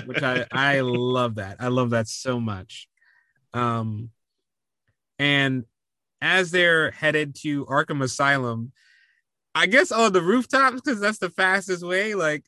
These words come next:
Speaker 2: but you
Speaker 1: Mm.
Speaker 2: all have cars <laughs> and vehicles. But I guess the fastest way is the rooftops. I don't know.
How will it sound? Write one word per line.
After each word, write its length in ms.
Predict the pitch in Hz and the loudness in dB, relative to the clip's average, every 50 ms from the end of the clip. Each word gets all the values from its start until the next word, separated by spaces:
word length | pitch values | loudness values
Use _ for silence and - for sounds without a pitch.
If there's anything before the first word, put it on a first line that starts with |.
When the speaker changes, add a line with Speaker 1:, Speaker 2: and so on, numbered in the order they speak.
| _ 165 | _ -10
Speaker 2:
but 120 | 175 180 | -8 -6
you 140 | 185 202 226 | -4 -2 0
Speaker 1:
Mm. 160 | 175 139 165 | 0 2 4
Speaker 2:
all 180 | 175 190 208 214 | 4 6 6 6
have 200 | 208 214 202 - | 4 2 0 -2
cars 600 | - 175 156 156 170 214 254 302 330 311 285 - | -4 -2 0 2 2 2 2 2 0 -4 -6 -4
<laughs> 560 | 233 202 - - 480 508 - - 180 147 - - | -4 -2 0 2 2 4 6 6 4 4 4 4
and 200 | - 226 202 494 - | 4 4 4 4 4
vehicles. 840 | 190 208 214 220 - 370 440 440 277 - 330 349 359 - - - - - - - - - - - - - - _ - | 6 4 4 6 4 2 0 0 0 0 2 2 0 0 -4 -8 -10 -14 -16 -16 -16 -18 -18 -20 -20 -20 -18 _ 2
But 80 | 196 | 4
I 100 | 190 180 | 6 6
guess 240 | 175 175 190 202 - | 6 4 0 0 0
the 140 | - 220 202 | -2 -6 -2
fastest 440 | - 202 185 185 185 - 185 175 180 | 2 2 2 2 2 -2 -8 -10 -6
way 140 | 180 175 | -4 -4
is 120 | 170 160 147 | -4 -4 -6
the 80 | 147 | -4
rooftops. 720 | 151 180 214 220 - - 226 220 220 214 - - - - - _ _ _ _ | -4 -2 -4 -4 -2 0 0 0 0 -2 -4 -8 -16 -20 -20 _ _ _ _
I 160 | 139 151 160 | 0 2 2
don't 180 | 160 156 156 156 | 2 0 0 0
know. 580 | 185 208 226 226 220 214 208 208 196 185 - | 0 2 2 2 0 -2 -2 -6 -6 -10 -12